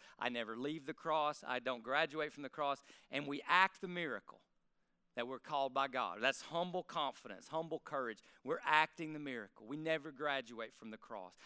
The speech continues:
I used to think this passage, when it talked about, when it talks about the demonstration of the Spirit's power,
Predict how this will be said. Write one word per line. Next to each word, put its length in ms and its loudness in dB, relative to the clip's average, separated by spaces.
I 140 10
used 280 2
to 80 -6
think 320 -2
this 180 -4
passage, 680 0
when 140 -2
it 100 -4
talked 320 4
about, 380 4
when 100 -4
it 80 -8
talks 340 0
about 320 4
the 120 -4
demonstration 840 -2
of 60 -6
the 80 -12
Spirit's 460 -6
power, 440 4